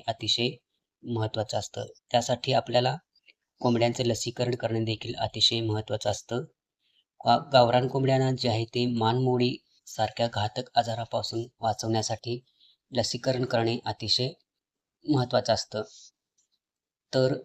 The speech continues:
पहिला दिवस जो आहे तो एचव्हीटी मेरेक्स इंजेक्शन जे आहे ते हाचरीमध्ये दिलं जातं आणि पाच ते सात दिवसासाठी लासोटा दिला जातो, जो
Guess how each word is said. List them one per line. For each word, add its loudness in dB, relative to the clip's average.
पहिला 8
दिवस 0
जो 0
आहे 2
तो -4
एचव्हीटी -2
मेरेक्स -2
इंजेक्शन -2
जे -2
आहे 0
ते -4
हाचरीमध्ये -2
दिलं 0
जातं -2
आणि 0
पाच 6
ते -8
सात 4
दिवसासाठी -2
लासोटा 2
दिला 2
जातो, -6
जो -2